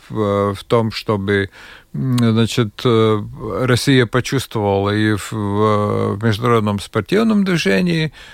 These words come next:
это давление на, на себя. А, а в принципе, эта позиция, скорее всего, направлена на, на то, чтобы,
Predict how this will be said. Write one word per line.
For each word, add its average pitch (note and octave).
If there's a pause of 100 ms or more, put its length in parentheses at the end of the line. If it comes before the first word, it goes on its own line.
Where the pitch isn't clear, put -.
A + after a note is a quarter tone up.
(140)
это D3+
давление C#3+
на, C3+
на C3+
себя. C3 (340)
А, A2+
а -
в -
принципе, F#3+ (160)
эта B2+
позиция, D3+
скорее E3
всего, D3 (280)
направлена D3
на, A#2+
на A#2+
то, D#3
чтобы, C3+